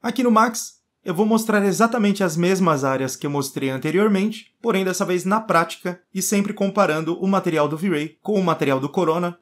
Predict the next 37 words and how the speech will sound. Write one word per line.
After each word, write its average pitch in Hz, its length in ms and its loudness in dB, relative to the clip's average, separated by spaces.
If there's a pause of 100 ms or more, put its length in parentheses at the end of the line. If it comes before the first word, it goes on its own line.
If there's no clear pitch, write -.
e 196 120 0
o - 20 4
quanto 190 300 -2
nós 180 160 0
podemos 165 680 -2
representar 190 640 0
exatamente 202 480 0
o 185 40 -2
mesmo 185 240 -2
material 185 600 0 (120)
de 147 100 -6
uma 165 140 2
forma 180 260 2
muito, 175 420 2
muito 170 220 -2
fácil. 117 460 -2 (280)
Então 226 240 0
primeiro 226 360 4
começando 214 720 2
pelo 190 560 0
Diffuse. 147 960 -2 (200)
Eu 143 120 -2
vou 196 80 2
aqui 196 160 2
no 202 100 4
V-Ray 175 320 2
primeiro, 208 500 2 (140)
então 208 160 -8
vou 220 140 -2
clicar 202 500 -2 (320)
nessa 214 320 2
cor 156 220 2
que 170 80 0
eu 165 60 2
deixei 208 360 0
do 165 100 -2
Diffuse 175 600 -2